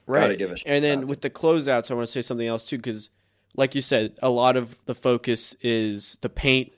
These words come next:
Speaker 1: corner threes. So, like, if we're playing towards the rim, you gotta close out R J. He's done a great job getting back to the shooters. Um, Peyton even does a pretty good job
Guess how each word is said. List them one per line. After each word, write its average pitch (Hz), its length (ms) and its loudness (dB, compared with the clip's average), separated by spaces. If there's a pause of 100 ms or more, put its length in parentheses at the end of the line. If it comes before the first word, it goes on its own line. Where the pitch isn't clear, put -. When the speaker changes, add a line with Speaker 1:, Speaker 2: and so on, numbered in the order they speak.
Speaker 1:
corner 127 260 0
threes. 120 300 -2
So, 123 140 0
like, 107 240 -2 (420)
if 139 180 -4
we're 170 140 6
playing 170 380 2
towards 143 420 0
the 123 80 0
rim, 123 360 0 (240)
you 131 100 -6
gotta 127 200 0
close 139 320 0
out 135 180 2
R 139 160 4
J. 120 280 -2
He's 113 140 -6
done 123 160 -2
a 113 40 -4
great 117 320 -2
job 113 280 0
getting 123 240 -2
back 117 240 0
to - 60 -18
the 117 100 -4
shooters. 113 500 -4 (440)
Um, 120 240 2
Peyton 175 300 2
even 117 220 0
does 107 180 -2
a 107 60 -10
pretty 110 200 -6
good 104 160 -8
job 101 360 -4